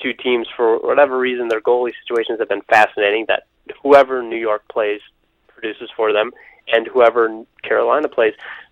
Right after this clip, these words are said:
dies. <laughs> So it's, it's very different, but they're both very talented teams. The N H L also letting it be an early afternoon game. Thank you for not starting everything at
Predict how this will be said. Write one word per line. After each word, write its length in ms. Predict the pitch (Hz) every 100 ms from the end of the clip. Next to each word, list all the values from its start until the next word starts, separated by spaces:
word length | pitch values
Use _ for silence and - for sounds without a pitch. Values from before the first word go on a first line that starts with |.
| _ _
dies. 360 | - 101 101 110 -
<laughs> 40 | _ _ _ _ _ - - - -
So 100 | 143 -
it's, 140 | 156 -
it's 140 | 160 -
very 240 | 135 156 139
different, 400 | 143 131 135 131
but 120 | 127
they're 100 | 127
both 240 | 120 131 127 _
very 240 | 101 110 107
talented 420 | 117 110 110 107
teams. 200 | 110 101 _ - - - _ _ _ _ _
The 120 | 127 120
N 120 | 120
H 140 | 117
L 140 | 127 120
also 580 | - 123 123 131 120 123 _
letting 400 | 180 151 156 156 151
it 120 | 139
be 140 | 143
an 100 | 135
early 320 | 143 139 131
afternoon 480 | 127 - 123 123 120
game. 260 | 117 113 110 -
Thank 240 | - 131 120
you 80 | 123
for 100 | 123
not 200 | 120 -
starting 320 | 127 117 117
everything 340 | 123 113 117
at 100 | 113